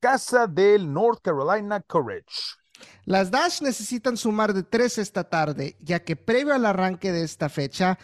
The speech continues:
Speaker 2: se encuentran con dieciocho puntos y una victoria la subiría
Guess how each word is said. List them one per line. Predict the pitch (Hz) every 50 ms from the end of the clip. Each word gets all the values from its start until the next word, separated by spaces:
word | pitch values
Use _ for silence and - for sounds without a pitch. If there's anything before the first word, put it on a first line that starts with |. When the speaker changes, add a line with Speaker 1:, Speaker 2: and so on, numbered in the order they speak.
| - - -
Speaker 2:
se | - - - 180
encuentran | 156 - 196 208 202 - - 196 185
con | - - 180 165 160
dieciocho | 156 170 165 - - 175 190 240 269 - 269 247 -
puntos | - 269 277 262 226 - 160 147 - - - - -
y | - 160
una | 175 226 247 247 240
victoria | 214 - 190 160 - - 302 320 277 220 185 165 170 170 - - - _
la | - 175 190
subiría | - - 190 165 180 175 190 220 240 240 240 240 233 202 -